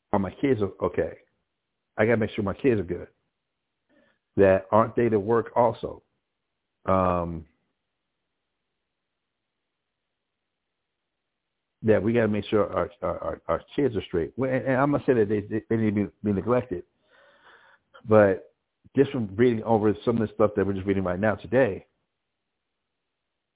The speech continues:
these judges, because they were judges,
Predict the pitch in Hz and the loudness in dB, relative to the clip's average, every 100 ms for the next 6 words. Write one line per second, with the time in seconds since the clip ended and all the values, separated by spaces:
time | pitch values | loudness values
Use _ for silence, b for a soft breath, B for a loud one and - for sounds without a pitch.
0 | _ _ - _ - _ 98 135 131 - | _ _ -20 _ -20 _ 0 2 2 4
1 | 139 151 113 101 - b b _ _ _ | 4 4 0 -4 -12 b b _ _ _
2 | _ _ - 107 135 123 120 104 123 135 | _ _ -6 2 4 4 2 4 4 2
3 | 139 | 0